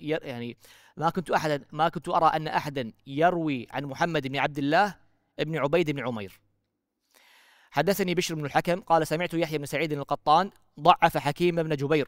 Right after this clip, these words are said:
وعبد الأعلى، وضعف يحيى بن موسى بن دينار، قال: حديثه ريح،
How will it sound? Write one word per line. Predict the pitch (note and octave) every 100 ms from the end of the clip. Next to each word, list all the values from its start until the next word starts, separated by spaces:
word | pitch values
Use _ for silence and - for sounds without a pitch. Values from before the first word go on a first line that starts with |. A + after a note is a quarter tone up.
| -
وعبد | C3+ D3+ D#3
الأعلى، | D#3+ C#3+ B2 G#2 _
وضعف | C#3 D#3 D3 D3
يحيى | D#3 D3+ D3+
بن | C3
موسى | C#3 E3 D#3
بن | D3
دينار، | C3+ C#3+ B2 _ _ _ -
قال: | F3 E3+
حديثه | - D3 D#3+ E3 D#3 E3
ريح، | D#3+ E3+ -